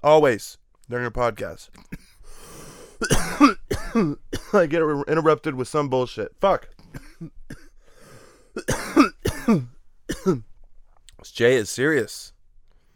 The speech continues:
Um, man, that distracted me. I forgot what I was talking about. Oh!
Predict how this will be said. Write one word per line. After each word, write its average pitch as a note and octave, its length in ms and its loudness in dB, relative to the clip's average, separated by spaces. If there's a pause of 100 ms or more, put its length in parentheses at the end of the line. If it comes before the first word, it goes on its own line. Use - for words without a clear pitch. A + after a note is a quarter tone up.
(2250)
Um, C3 520 2 (240)
man, C3 240 0
that A2+ 160 -2
distracted A#2 540 -8
me. E2 120 -12
I D2+ 60 -12
forgot B2 280 -8
what A#2 120 -4
I A2+ 40 -4
was A2+ 140 -8
talking A#2 300 -12
about. C#2+ 220 -16 (100)
Oh! F#3+ 300 10